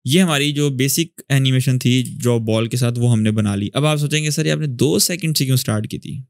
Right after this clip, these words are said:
ठीक है, इसके पीछे दो वजूहात थी। सबसे पहली वजह, जो वजह थी वो ये थी कि हमारा जो, जो बॉल थी उसको भी रिवील होने के लिए तीस फ्रेम जो है हम देंगे। तो स्केल का बटन के साथ मैंने एक की फ्रेम बनाया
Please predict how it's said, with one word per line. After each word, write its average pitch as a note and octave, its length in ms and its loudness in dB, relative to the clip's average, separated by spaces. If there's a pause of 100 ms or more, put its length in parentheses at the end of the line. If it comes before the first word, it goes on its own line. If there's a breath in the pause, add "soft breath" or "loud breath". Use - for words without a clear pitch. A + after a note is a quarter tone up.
(160)
ठीक B2+ 120 2
है, E3+ 80 -4 (760)
इसके F3 260 0
पीछे D#3+ 240 -2
दो B2+ 200 2
वजूहात A2 400 -2
थी। A2+ 80 -4
सबसे D3+ 280 -2
पहली D#3 240 -2
वजह, D#3 380 -4 (260)
जो C3+ 300 2
वजह B2+ 260 2
थी C#3+ 120 -4
वो B2+ 120 0
ये B2 180 2
थी B2+ 140 -4
कि C#3+ 100 0
हमारा A#2 400 0
जो, A2+ 320 -4 (480)
जो A#2 180 2
बॉल A2+ 300 0
थी A#2+ 220 -4 (120)
उसको C3 320 0
भी C3 180 0 (580)
रिवील A#2+ 320 2
होने A#2 200 0
के A#2 80 -2
लिए A#2 140 0 (100)
तीस B2 380 0 (100)
फ्रेम A#2+ 600 -2
जो A2 120 0
है G#2+ 60 0
हम G#2+ 140 -2
देंगे। G#2 220 0
तो A#2 100 -2
स्केल B2 280 -2
का C3 80 -2
बटन B2+ 200 -2
के B2+ 80 -4
साथ B2 160 0
मैंने A#2+ 200 -2
एक B2 80 -8
की A#2 140 -2
फ्रेम C3 240 -2
बनाया B2 300 0